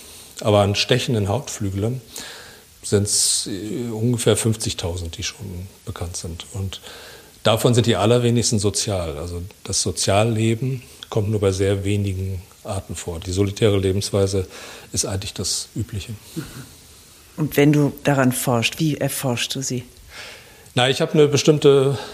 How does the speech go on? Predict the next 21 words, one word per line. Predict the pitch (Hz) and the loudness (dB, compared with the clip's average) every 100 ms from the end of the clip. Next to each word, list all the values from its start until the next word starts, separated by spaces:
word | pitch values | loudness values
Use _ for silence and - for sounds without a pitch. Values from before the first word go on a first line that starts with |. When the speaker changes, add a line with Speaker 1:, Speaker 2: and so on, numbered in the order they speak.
| - - | -18 -10
Speaker 1:
Frage, | - - 117 110 95 | -4 2 4 4 0
die | 92 | -2
ich | - | -4
beantworten | 98 95 98 98 101 | -4 -2 -2 0 2
will, | 113 123 | 2 2
nämlich, | 123 117 107 107 104 107 107 - - - - - | 0 -2 -2 0 2 2 2 -2 -8 -16 -18 0
welche | 117 110 98 | 0 4 2
Arten | 104 110 | 2 0
gibt | 117 - | 0 -2
es | - | -4
eigentlich | 90 95 90 | -6 -8 -8
auf | 92 90 | -10 -10
der | 98 82 - | -10 -10 -10
Erde? | 90 80 82 85 - - | -10 -8 -10 -12 -14 -8
Das | 92 | -2
heißt, | 107 98 | 0 0
ich | 101 | 0
versuche | 104 107 104 113 107 101 | 0 2 4 4 4 4
in | 104 | 0
bestimmten | 98 - 117 110 107 | 0 0 2 2 2
Regionen | 95 95 95 104 131 135 | 2 0 2 2 2 2